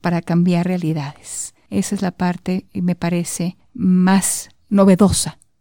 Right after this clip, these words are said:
No es simplemente un foro más, es un encuentro que quiere buscar soluciones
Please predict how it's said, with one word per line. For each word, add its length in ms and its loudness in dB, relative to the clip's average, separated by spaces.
No 180 0
es 60 -4
simplemente 520 0
un 80 -2
foro 480 -2
más, 420 0
es 420 0
un 140 6
encuentro 720 2
que 140 0
quiere 380 0
buscar 440 -2
soluciones 960 0